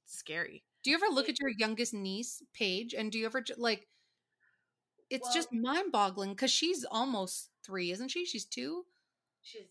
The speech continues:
Speaker 3: she's three and a half.
Speaker 2: Oh, is she? Oh. <laughs> Oh, boy.
Speaker 1: Yikes.
Speaker 2: So she's three and a half.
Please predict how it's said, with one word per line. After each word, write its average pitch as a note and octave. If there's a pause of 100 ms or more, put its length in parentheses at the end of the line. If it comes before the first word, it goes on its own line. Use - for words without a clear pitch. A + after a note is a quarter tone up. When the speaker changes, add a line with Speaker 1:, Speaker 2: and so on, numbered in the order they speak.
(140)
Speaker 3:
she's -
three G3+
and F#3+
a E3
half. - (300)
Speaker 2:
Oh, D#4+
is C4
she? C4+
Oh. G#3 (680)
<laughs> - (1160)
Oh, D#4+
boy. E3+ (100)
Speaker 1:
Yikes. - (300)
Speaker 2:
So C4
she's C4+ (160)
three D4
and F#4
a -
half. G#3+